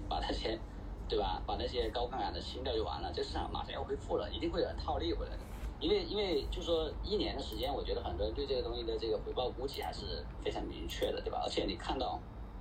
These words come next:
在那个F T X上有这个S T E T H的永续，所以其实你做永续套利现在也不错呀。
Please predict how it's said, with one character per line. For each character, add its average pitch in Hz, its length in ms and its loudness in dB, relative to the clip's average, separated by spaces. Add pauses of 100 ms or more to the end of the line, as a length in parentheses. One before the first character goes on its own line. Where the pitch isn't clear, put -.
(200)
在 123 220 2
那 110 120 0
个 - 120 0
F - 220 0
T - 120 2
X 87 300 -2
上 92 240 -2 (200)
有 80 220 0
这 92 100 -2
个 76 280 0 (480)
S - 200 -2
T - 140 -2
E 131 40 -4
T 120 120 -2
H 98 240 -2
的 - 80 0
永 - 220 -2
续， - 340 2 (600)
所 - 180 4
以 175 60 2
其 - 180 0
实 190 60 4
你 - 40 2
做 370 120 0
永 - 160 0
续 226 100 -2
套 208 200 0
利 226 120 4
现 170 160 2
在 - 60 2
也 - 160 2
不 - 100 -6
错 - 240 -2
呀。 - 80 -4